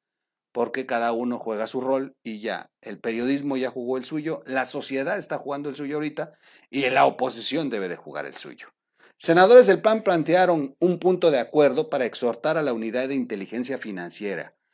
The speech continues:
a la Fiscalía General de la República, a la Secretaría de la Función Pública, a la Auditoría Superior de la Federación, que hagan investigaciones sobre las casas de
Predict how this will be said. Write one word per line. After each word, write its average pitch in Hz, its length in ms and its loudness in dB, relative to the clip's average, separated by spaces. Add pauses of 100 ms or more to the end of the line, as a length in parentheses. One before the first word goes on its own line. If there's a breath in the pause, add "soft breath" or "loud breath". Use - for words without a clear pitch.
(240 soft breath)
a 127 140 2
la 135 120 2
Fiscalía 135 420 -2
General 139 300 -4
de 131 100 -2
la 117 100 -2
República, 98 580 -12
a 117 120 -4
la 131 100 -2
Secretaría 127 400 -4
de 170 60 -2
la 147 100 -4
Función 113 320 -8
Pública, - 460 -10 (100)
a 131 140 2
la 139 100 2
Auditoría 131 460 -2
Superior 127 320 -6
de 135 80 -4
la 98 240 -6
Federación, 92 760 -8 (360 soft breath)
que 147 120 2
hagan 175 220 2
investigaciones 135 760 -4
sobre 107 240 -6
las 98 180 -8
casas 131 300 -8
de 113 80 -6